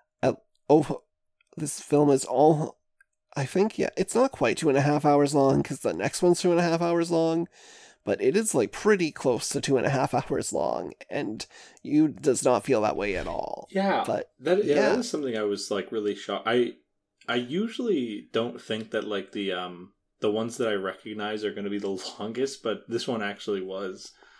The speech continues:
Speaker 2: Um, yeah, usually the longest is, like, it's either some Scorsese thing or it's, like,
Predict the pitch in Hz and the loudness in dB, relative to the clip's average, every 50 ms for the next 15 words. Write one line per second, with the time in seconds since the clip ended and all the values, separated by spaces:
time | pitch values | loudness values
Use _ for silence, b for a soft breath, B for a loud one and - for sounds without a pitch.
0 | b b b b b b _ - 98 92 90 87 87 90 90 92 _ _ _ _ | b b b b b b _ -8 -6 -6 -4 -6 -8 -10 -14 -20 _ _ _ _
1 | _ - - - - - 107 101 98 107 135 170 202 214 165 120 107 101 101 104 | _ -18 -16 -14 -10 -8 -6 -4 -2 -2 -2 0 0 2 2 4 4 4 2 0
2 | 113 123 110 101 98 92 - - 98 92 98 87 85 85 - - - 104 - - | -2 -2 -2 -2 -4 -4 -4 -8 -8 -6 -6 -8 -8 -10 -12 -12 -12 -10 -8 -4
3 | 107 98 98 95 95 - 101 95 92 - - - 101 92 92 - - 104 104 101 | -4 -2 -2 -4 -4 -6 -8 -10 -10 -12 -10 -8 -8 -8 -6 -4 -4 -2 -2 -2
4 | 101 104 98 98 - 104 101 101 101 98 98 92 90 87 - 92 90 - | -4 -6 -6 -6 -6 -6 -6 -4 -6 -6 -6 -6 -8 -6 -8 -8 -8 -8